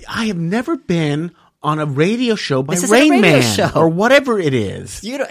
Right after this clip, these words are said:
Speaker 2: this is a
Speaker 1: Oh, that's right, it's being
Speaker 2: podcast.
Speaker 1: recorded. Right, okay,
Speaker 2: We're
Speaker 1: whatever.
Speaker 2: wa-, we're, we're
Speaker 1: Okay,
Speaker 2: broadcasting
Speaker 1: all right,
Speaker 2: live.
Speaker 1: Rain Man. The Matrix is an okay movie. And now it is a, a toxic political <laughs> philosophy.
Speaker 2: It's only toxic if you're made of cancer.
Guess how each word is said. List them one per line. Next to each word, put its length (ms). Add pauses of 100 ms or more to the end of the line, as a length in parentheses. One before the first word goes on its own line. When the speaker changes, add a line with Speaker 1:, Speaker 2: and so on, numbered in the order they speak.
(120)
Speaker 2:
this 240
is 160
a 100
Speaker 1:
Oh, 60
that's 160
right, 180
it's 60
being 140
Speaker 2:
podcast. 40
Speaker 1:
recorded. 240
Right, 200
okay, 240
Speaker 2:
We're 40
Speaker 1:
whatever. 240
Speaker 2:
wa-, 80
we're, 120 (120)
we're 120
Speaker 1:
Okay, 180
Speaker 2:
broadcasting 400
Speaker 1:
all 40
right, 140
Speaker 2:
live. 100
Speaker 1:
Rain 180
Man. 400 (1080)
The 80
Matrix 380
is 100
an 60
okay 280
movie. 540 (400)
And 120
now 280
it 220
is 360 (120)
a, 420
a 200
toxic 480
political 300
<laughs> 40
philosophy. 1120 (1400)
Speaker 2:
It's 280
only 280
toxic 760
if 160
you're 120
made 240
of 100
cancer. 540